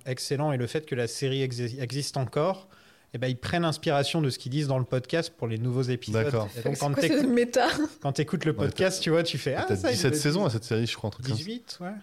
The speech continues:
Speaker 2: Ah, c'est
Speaker 3: C'est urgence, le truc.
Speaker 2: Non, mais ça n'a aucun sens. Le fait que cette, cette
Speaker 1: Attends.
Speaker 2: série existe n'a aucun sens.
Speaker 3: Je connais pas du tout, donc
Speaker 1: C'est,
Speaker 3: je peux
Speaker 1: c'est
Speaker 3: pas
Speaker 1: la me-, c'est la meilleure série comique de tous les temps.
Speaker 2: Ouais, ouais, c'est
Speaker 3: D'accord.
Speaker 2: très, très drôle.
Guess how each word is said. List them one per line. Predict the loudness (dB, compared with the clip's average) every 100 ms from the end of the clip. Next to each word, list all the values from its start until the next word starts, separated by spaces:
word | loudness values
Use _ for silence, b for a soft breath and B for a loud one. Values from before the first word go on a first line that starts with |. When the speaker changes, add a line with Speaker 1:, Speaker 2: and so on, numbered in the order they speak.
| -18 _ -20
Speaker 2:
Ah, | -16
c'est | -14 -14 -14 -14 -6
Speaker 3:
C'est | 0
urgence, | 0 0 -2
le | -10
truc. | -16 -18 -12 -4
Speaker 2:
Non, | -2
mais | 0
ça | 0
n'a | 0 0
aucun | -2 -2
sens. | -2 -4
Le | -2
fait | -4
que | -2
cette, | -2
cette | 0
Speaker 1:
Attends. | 0 2
Speaker 2:
série | 2
existe | 2 2 0 -4
n'a | -4
aucun | -4 -2 -4
sens. | -2 -2 -2 -2 -4
Speaker 3:
Je | -4
connais | 0 2
pas | 2
du | 0
tout, | -2
donc | -2
Speaker 1:
C'est, | 0 0
Speaker 3:
je |
peux | 0
Speaker 1:
c'est | 2
Speaker 3:
pas | 2
Speaker 1:
la | 2
me-, | 0
c'est | 0
la | 0
meilleure | 2 0 0
série | -2 -2 -2
comique | -4 -2
de | -4 -6
tous | -8
les | -8
temps. | -4 0
Speaker 2:
Ouais, | 2 2
ouais, |
c'est | 0 -4
Speaker 3:
D'accord. | -4 -8
Speaker 2:
très, |
très | -6 -4
drôle. | -4